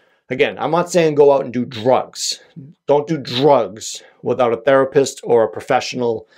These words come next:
that prescribes the drugs, unless you have a mask on, laying in a bed, listening to a song that I'm not gonna say, with two therapists right next to you for your own safety, so they can just tell you that you're tripping on mushrooms. Um,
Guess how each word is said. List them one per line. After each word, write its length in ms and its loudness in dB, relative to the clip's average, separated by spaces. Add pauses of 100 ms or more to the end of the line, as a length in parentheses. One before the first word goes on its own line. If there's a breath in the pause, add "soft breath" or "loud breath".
(240 soft breath)
that 220 -2
prescribes 520 -2
the 60 -12
drugs, 500 -12
unless 400 -2
you 80 0
have 160 2
a 80 -4
mask 440 -2
on, 300 -2
laying 380 -2
in 80 -2
a 40 0
bed, 480 -2
listening 600 0 (380 loud breath)
to 120 4
a 80 2
song 540 0 (300)
that 140 -2
I'm 100 -4
not 180 0
gonna 160 -2
say, 480 2 (240)
with 180 -6
two 180 0
therapists 480 0
right 140 2
next 240 -6
to 80 -4
you 140 -2
for 160 -4
your 160 0
own 160 0
safety, 420 0
so 160 -2
they 140 0
can 120 -6
just 200 -8
tell 180 0
you 140 2
that 160 2
you're 100 -6
tripping 320 -2
on 140 0
mushrooms. 640 -8 (840 soft breath)
Um, 640 0